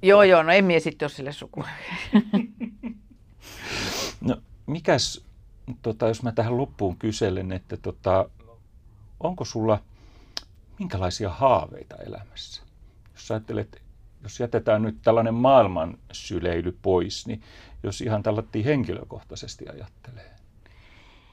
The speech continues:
Speaker 1: No haaveita olisi päästä Alaskaan vielä kerran. Olin siellä viisikymppis synttäreitä viettämässä.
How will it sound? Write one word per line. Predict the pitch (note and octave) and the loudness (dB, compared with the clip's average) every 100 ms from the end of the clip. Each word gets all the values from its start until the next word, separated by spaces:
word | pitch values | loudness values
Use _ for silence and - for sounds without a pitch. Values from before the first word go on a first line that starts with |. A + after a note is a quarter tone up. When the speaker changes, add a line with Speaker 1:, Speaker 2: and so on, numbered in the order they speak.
| _ - _ | _ -20 _
Speaker 1:
No | C4+ C#4+ | -4 -2
haaveita | D4+ F#4+ D#4+ A3 A#3 A3 G#3 | 2 4 4 4 2 2 -2
olisi | - A#3 G#3+ G3 - | 0 0 -2 -4 -2
päästä | A3 G#3 G#3 | 0 0 -2
Alaskaan | - A3+ D#3+ - C3 C3 | 0 2 0 -2 -6 -4
vielä | C3+ C3 - | -2 -4 -4
kerran. | C#3+ D#3 G3+ A3+ A#3+ A#3 A3+ - | -4 -2 -2 -2 -2 -2 -4 -6
Olin | F3+ D#3+ | -6 -4
siellä | D#3+ D3+ C#3 | -4 -4 -4
viisikymppis | C#3 D3 - - A#2+ - - - - - - - - - | -4 -6 -6 -12 -14 -14 -14 -14 -14 -20 -20 -20 -20 -20
synttäreitä | - C#3 C3+ - C3 C3+ C3+ | -12 -12 -8 -6 -6 -6 -6
viettämässä. | C#3 C#3 C3+ - C#3 C3+ - - C#3 | -6 -6 -8 -8 -8 -8 -12 -12 -12